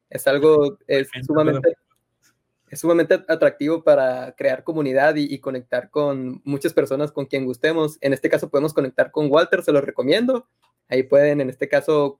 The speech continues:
Speaker 1: eh, conversar con él. Y bueno, Walter, hemos llegado al momento de, de culminar. Y por mi parte, yo me quedaré un, un par de minutos con la audiencia simplemente para solicitar su, su feedback, pero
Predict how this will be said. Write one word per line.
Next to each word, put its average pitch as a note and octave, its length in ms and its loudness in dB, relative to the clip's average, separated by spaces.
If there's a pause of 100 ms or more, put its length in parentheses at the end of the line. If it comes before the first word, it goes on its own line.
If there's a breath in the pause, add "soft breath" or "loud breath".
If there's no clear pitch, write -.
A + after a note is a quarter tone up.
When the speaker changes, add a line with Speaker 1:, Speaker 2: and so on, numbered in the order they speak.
Speaker 1:
eh, C3+ 140 -4
conversar B2 420 -2
con D3+ 140 4
él. A3 200 0 (560)
Y C#3+ 140 4
bueno, D3 240 4
Walter, C#3+ 500 0
hemos D#3+ 280 -4
llegado D3+ 500 2
al C3+ 220 0
momento C3 400 0
de, D3 180 4
de C3+ 180 -2
culminar. C#3 640 -2 (460)
Y C#3 180 2
por E3+ 140 2
mi C#3 120 -2
parte, C#3+ 260 -2
yo E3+ 80 -4
me F3+ 140 -8
quedaré C#3 240 0
un, D3+ 160 -4
un D#3+ 120 -8
par D#3 140 2
de E3+ 80 -4
minutos C#3+ 340 -4
con D3 140 0
la C3+ 60 0
audiencia D3+ 500 0
simplemente C#3+ 480 -6
para C3+ 280 2
solicitar C3 500 -6
su, D3+ 240 -4
su - 160 -12
feedback, E3+ 440 0
pero - 380 -2